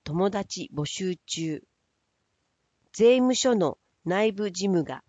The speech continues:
センター化されます。手話をやってみよう。第八十五回。トラクターや田植え機乗用にも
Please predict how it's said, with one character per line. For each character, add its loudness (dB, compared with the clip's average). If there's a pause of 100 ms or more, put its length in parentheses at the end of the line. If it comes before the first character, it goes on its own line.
セ 0
ン 0
タ -2
ー -10
化 -8
さ -10
れ -6
ま -8
す。 -20 (560)
手 -2
話 2
を -2
や -8
っ -14 (140)
て 2
み 2
よ -2
う。 -20 (280)
第 -2
八 -10
十 -4
五 -6
回。 -14 (960)
ト -4
ラ 0
ク -12
タ -4
ー -6
や -12 (420)
田 -2
植 0
え -2
機 -10 (120)
乗 2
用 -2
に 2
も 0